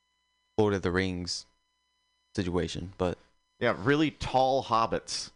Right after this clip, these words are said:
Speaker 1: Yeah, tall hobbits. P-, uh, pre-, pre-post-production.
Speaker 2: Yeah, they'll, they'll shrink us in post.
Speaker 1: Have you seen the, yeah, that's, that's weird footage, the Lord of the Rings footage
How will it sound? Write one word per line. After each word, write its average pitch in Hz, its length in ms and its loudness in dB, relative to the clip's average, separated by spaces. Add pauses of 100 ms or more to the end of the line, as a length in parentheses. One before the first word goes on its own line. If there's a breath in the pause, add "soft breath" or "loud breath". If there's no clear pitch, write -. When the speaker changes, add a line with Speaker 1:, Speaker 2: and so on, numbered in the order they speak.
(100)
Speaker 1:
Yeah, 98 180 4
tall 95 280 -2
hobbits. 87 500 0 (1400)
P-, 123 100 0
uh, 110 160 4 (180)
pre-, 120 520 2 (180)
pre-post-production. 101 1120 0 (1500)
Speaker 2:
Yeah, 120 140 4
they'll, 107 300 -2
they'll 107 120 0
shrink 131 400 0
us 92 180 0
in 87 120 -2
post. - 560 -2 (160)
Speaker 1:
Have 107 80 6
you 113 40 0
seen 151 300 2
the, 110 420 4 (160)
yeah, 113 160 6
that's, 120 280 0
that's 135 240 2
weird 120 320 2
footage, 98 420 0
the 92 100 0
Lord 113 200 4
of 110 60 2
the 107 60 2
Rings 104 200 -2
footage 95 680 0